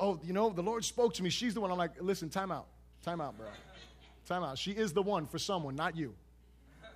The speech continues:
All right? Let's just forget that for a moment.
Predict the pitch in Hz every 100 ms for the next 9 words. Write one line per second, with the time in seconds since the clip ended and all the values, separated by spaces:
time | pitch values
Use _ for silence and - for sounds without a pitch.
0 | - - - - - - - - 151 175
1 | 185 180 180 202 214 196 214 180 135 -
2 | 165 151 123 101